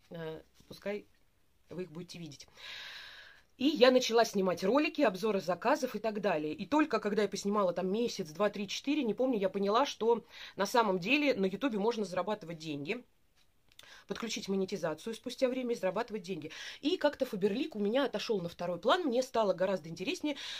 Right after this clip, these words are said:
просто быть блогером и снимать ролики, да. У меня был и Avon, а, и от Фаберлика я, в принципе, отключилась. Если поначалу я вела группу ВКонтакте, у меня была группа с таким средним количеством подписчиков. Оттуда были подписки,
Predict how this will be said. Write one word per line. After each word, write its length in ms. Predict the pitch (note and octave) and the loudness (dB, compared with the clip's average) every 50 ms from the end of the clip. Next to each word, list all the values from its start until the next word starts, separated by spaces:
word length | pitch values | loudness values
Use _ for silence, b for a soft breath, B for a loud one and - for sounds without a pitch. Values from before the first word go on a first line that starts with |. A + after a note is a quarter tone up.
| B B | B B
просто 340 | - A3 C#4+ C#4 - - F#3+ | 4 4 4 4 4 0 -2
быть 200 | F#3+ A3 F3+ D#3+ | -2 -2 -4 -4
блогером 460 | C#3+ D#3+ A#3 E4 F#4+ C4+ C#4+ C#4 B3 | -2 0 2 2 2 4 2 2 0
и 120 | - B3 | 0 -8
снимать 380 | C4+ - A3+ G3+ G3+ A#3 C4 - | -8 -4 -4 -2 0 0 -2 -2
ролики, 400 | G#3+ G#3 F#3+ F3 E3 D#3 D#3 - | -2 -2 -2 -4 -4 -6 -10 -8
да. 180 | D#3 F3 - - | -2 0 0 0
У 60 | C#4+ | 0
меня 200 | G#3+ G#3+ A3+ A3+ | 0 0 -2 -2
был 140 | F#3+ F#3 F#3+ | -2 -2 -4
и 420 | F3 - F#3 - - A3 D4 E4 | -4 -4 -12 -6 -2 -2 0 0
Avon, 220 | E4 C#4+ C4+ A#3 G3 B B B B B B B B B _ | 2 2 0 0 0 B B B B B B B B B _
а, 140 | F3+ F#3 F#3 | 4 4 4
и 260 | F#3 F#3+ B3 B3 A#3 | 4 2 0 2 2
от 160 | A3+ G#3+ A3 | 2 0 2
Фаберлика 400 | - C4 G#3 B3 B3 C#4 - G3+ | -2 0 2 2 0 0 -4 -2
я, 80 | G#3 G3+ | -4 -4
в 60 | - | -2
принципе, 480 | - C4+ B3 G#3+ - - - - F3+ | -4 -4 -4 -4 -6 -6 -8 -6 -6
отключилась. 680 | E3+ E3+ - F#3+ G3+ G3+ - - D#4 F#4 F4+ D4+ C4+ - | -6 -6 -4 -6 -4 -2 -2 -2 -2 0 0 0 -2 -2
Если 220 | A#3+ A#3+ - A3+ | -4 -4 -4 -4
поначалу 540 | A3 - A3 A3 A#3 A#3+ - C#4+ C4 A#3 G3+ | -8 -4 -2 -2 -2 0 2 2 2 2 2
я 140 | G3 G3 F#3+ | 2 2 0
вела 200 | F#3 G3+ A3 G3+ | 0 2 0 0
группу 400 | E3+ E3 G#3 A#3+ A#3+ - - F3 | 0 0 0 -2 -2 -2 -6 -12
ВКонтакте, 720 | - - - G#3+ A3+ A3+ G3+ E3 D#3+ - - - - E4+ F#4 B B B B B B B B B B B B _ _ _ _ - - | -8 -4 -2 -2 0 0 0 -2 -2 -2 -6 -6 -6 -6 -6 B B B B B B B B B B B B _ _ _ _ -6 -2
у 40 | G3 | 0
меня 240 | G3+ G3 A3+ G#3+ | 0 2 2 2
была 200 | F#3 F#3+ G3 G3 | 4 4 4 4
группа 260 | F3 A3+ D#4+ D#4+ - B3 | 2 0 -2 0 -2 -4
с 60 | - | -4
таким 260 | - G#3+ - A3 G3+ | -4 -4 -2 -4 -4
средним 420 | - - C4+ C4 A#3+ F3 F3+ E3+ | -4 -4 -4 -2 -2 -2 -4 -4
количеством 540 | E3+ - F#3+ F#3+ G3 F3+ - - - E3+ E3 | 0 -2 -2 -2 -2 -6 -10 -10 -8 -10 -4
подписчиков. 760 | D#3+ F3+ F3 - - A3 B3 C4+ - - D#4 D#4 C4+ B3+ B3+ - - G3 - | -4 -4 -4 -4 -8 -8 -6 -6 -6 -6 -4 -2 -2 -2 -2 -4 -10 -6 -4
Оттуда 420 | G3 G3 F#3+ - - B3+ G3 F3+ | -4 -4 -4 -2 -4 -2 0 -2
были 240 | F#3 E3+ G#3+ G3+ F3+ | 0 0 0 -2 0
подписки, 720 | F3 - F#3 F#3 - - A#3+ A3 G3 - - - F3 D#3+ | -2 -2 -4 -4 -4 -12 -12 -12 -12 -12 -10 -8 -8 -8